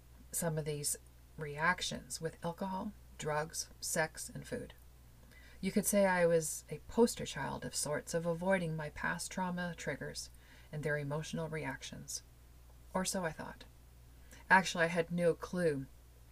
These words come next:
that I was trying to avoid anything, as most things I partic-, participated in were socially accepted and encouraged. Thankfully, I've been able to curb most of them, other than eating, although I would really like more sex.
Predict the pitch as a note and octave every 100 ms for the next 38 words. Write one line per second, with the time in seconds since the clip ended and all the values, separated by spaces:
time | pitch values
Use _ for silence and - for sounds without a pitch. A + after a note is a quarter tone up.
0 | - - E3 E3 D#3+ - F3 E3+ D#3 D#3
1 | D3+ D#3 F#3+ - C#3 - - - - -
2 | - - - - E3 F3+ F#3 G3+ - E3
3 | D3 D3 - - D#3+ - - - - -
4 | F#3 E3+ D3 C#3 C#3+ D3 - E3 C#3 D#3+
5 | - - F3 - G3 - F#3+ - G3 -
6 | - - - - D#3+ D#3 - - - -
7 | - - - - - - - - - F3
8 | F3 - D#3+ D#3 E3 E3 D#3+ D#3+ D#3+ D3
9 | - D3+ D3 D3 - - - - G#3+ G3+
10 | F#3+ E3 D3+ - D3 D3+ C#3+ E3+ - -
11 | - - - - - A3+ G3+ D#3+ A#2 E3
12 | D3 D3+ D#3+ - - - - D#3+ D#3 D#3+
13 | D#3+ D#3+ D#3+ D#3 F3+ A#3+ G#3 D3+ D#3+ -
14 | E3+ E3+ - G3+ - -